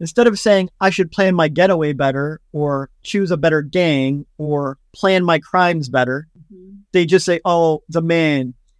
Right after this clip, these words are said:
Speaker 1: what can you do?"
Speaker 2: <laughs> Right.
Speaker 1: Because it's a giant institution, unbeatable.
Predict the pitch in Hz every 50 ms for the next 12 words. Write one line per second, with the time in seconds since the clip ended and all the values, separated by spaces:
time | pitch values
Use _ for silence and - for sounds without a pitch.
0 | _ - 156 175 - 214 185 175 170 160 156 143 - 160 151 127 120 - _ _
1 | - 180 180 180 175 170 185 196 226 - _ _ - 160 - 180 165 151 - -
2 | _ _ - 127 120 - 170 147 - 175 170 170 170 160 - 175 165 160 - -
3 | 151 - - 170 147 - - 131 123 - - _ _ _ - 160 165 165 165 160
4 | 165 165 147 143 - 120 120